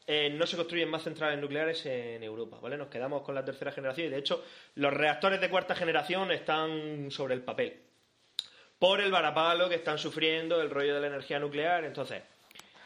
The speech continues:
eh, por ejemplo, en Estados Unidos esta tendencia se va siguiendo cada vez más, eh, el rollo de no fabricar más centrales nucleares. ¿Por qué? Porque así, a, a primera vista, las centrales nucleares son muy bonitas.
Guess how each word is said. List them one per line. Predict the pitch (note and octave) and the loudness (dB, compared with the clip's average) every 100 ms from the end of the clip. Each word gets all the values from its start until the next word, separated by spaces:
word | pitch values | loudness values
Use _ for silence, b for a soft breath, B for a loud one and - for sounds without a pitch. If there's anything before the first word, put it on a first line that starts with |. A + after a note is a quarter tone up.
| B B B - | B B B -6
eh, | |
por | C#3+ | 0
ejemplo, | D3 E3 F3 | 0 0 -2
en | |
Estados | E3 E3+ F3 | 0 2 2
Unidos | F3 F#3 | 2 0
esta | F3 D#3 | 0 -2
tendencia | C#3 D3 D#3 F3 | -2 -2 -2 -4
se | E3+ C3+ | -2 -2
va | C#3 | -2
siguiendo | D3 C3+ C#3+ D3+ | -2 -2 -2 -2
cada | B2+ G#2+ | -4 -4
vez | A#2 | -8
más, | A#2 A#2+ C3+ C3+ | -8 -8 -8 -10
eh, | - F#2 G2+ | -12 -12 -10
el | G2+ | -10
rollo | A2+ A#2 B2 | -8 -4 -4
de | A#2 | -4
no | |
fabricar | A#2 B2 A2 A#2 | -6 -8 -8 -8
más | A#2 | -10
centrales | A#2 G#2+ - | -12 -16 -18
nucleares. | - - A#2 | -16 -14 -6
¿Por | - F3+ | 2 4
qué? | A#3 F#3+ - B B B | 4 4 0 B B B
Porque | F#3+ F#3+ G3+ | 0 4 2
así, | G3 C4 C4+ - | 2 -2 -4 -6
a, | D#3+ D3+ | -6 -2
a | |
primera | D#3 F#3+ G#3 | 0 2 0
vista, | G#3 G#3+ | 0 0
las | G3 - | -2 -2
centrales | C#3 C#3 D3 | -4 -2 -2
nucleares | D3 D#3 E3+ | 0 0 0
son | D3+ C3+ | -4 -4
muy | B2 | 0
bonitas. | C3+ F#3 | 0 -2